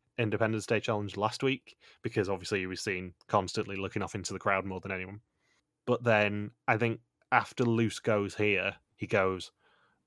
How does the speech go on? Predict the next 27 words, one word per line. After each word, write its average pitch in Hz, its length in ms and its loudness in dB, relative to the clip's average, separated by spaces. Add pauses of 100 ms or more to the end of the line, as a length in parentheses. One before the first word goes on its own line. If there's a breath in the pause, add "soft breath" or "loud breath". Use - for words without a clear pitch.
"Oh 147 140 4
shit, - 340 0
I'm 98 180 -6
really 120 220 4
on 101 80 0
the 101 80 -4
wrong 98 160 -4
track, 104 260 2
aren't 95 220 0
I? 92 100 -8 (180)
Who's 110 240 4
it 117 60 0
gonna 98 240 -2
be?" 104 320 -4 (460)
And 101 180 -4
then 95 200 0
he 90 120 -6
starts - 600 -4 (480)
kind 95 180 -2
of 92 100 -8 (640 soft breath)
laser 104 340 2
focusing 95 720 -2
on, 95 300 -6
uh, 98 200 -4
on 101 160 -6
Jan. 90 280 -2 (760 soft breath)
Olche 120 600 2